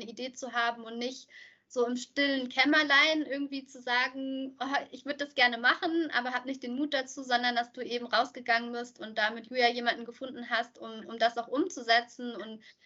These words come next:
ähm, ja, dass ihr da jetzt grad diesen Weg geht und, ähm, da versucht eben dieses Thema, ähm, ja, ähm,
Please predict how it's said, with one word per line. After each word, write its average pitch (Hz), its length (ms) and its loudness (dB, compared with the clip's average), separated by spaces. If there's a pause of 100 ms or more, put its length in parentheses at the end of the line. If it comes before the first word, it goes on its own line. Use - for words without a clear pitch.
(140)
ähm, 226 300 -2
ja, 254 180 6
dass 240 200 2
ihr 247 80 -6
da 233 120 8
jetzt 233 240 2
grad 240 200 2
diesen 233 260 -12
Weg 247 220 -10
geht 277 400 -4
und, 226 440 -10
ähm, 214 400 -4 (320)
da 226 140 6
versucht 262 520 -2
eben 240 380 -4
dieses 226 300 -12
Thema, 240 540 4 (380)
ähm, 220 840 -4
ja, 214 360 4 (200)
ähm, 208 800 -10